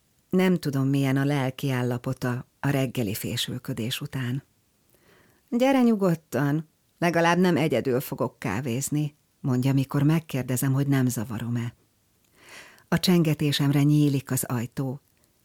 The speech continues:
Zita megrökönyödött tekintettel fürkészi a fejem. „Ági, hova lett a hajad?” „Kell néha egy kis változatosság”, felelem titokzatosan. „Hoztam egy kis meglepetést neked.”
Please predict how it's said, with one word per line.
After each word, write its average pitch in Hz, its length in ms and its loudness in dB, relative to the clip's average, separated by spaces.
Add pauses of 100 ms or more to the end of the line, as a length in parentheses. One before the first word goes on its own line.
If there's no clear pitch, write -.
(180)
Zita 156 440 0
megrökönyödött 135 960 0
tekintettel 127 840 -2
fürkészi 127 720 -4
a 127 60 -2
fejem. 135 500 0 (960)
„Ági, 147 800 -2 (280)
hova 262 340 2
lett 151 320 0
a 156 60 2
hajad?” 139 580 0 (800)
„Kell 247 320 4
néha 139 460 4
egy 123 280 0
kis 151 260 -2
változatosság”, 160 1300 -4 (320)
felelem 120 400 2
titokzatosan. 120 920 -4 (840)
„Hoztam 190 380 4
egy 147 120 2
kis - 200 -2
meglepetést 131 640 -2
neked.” 131 460 -4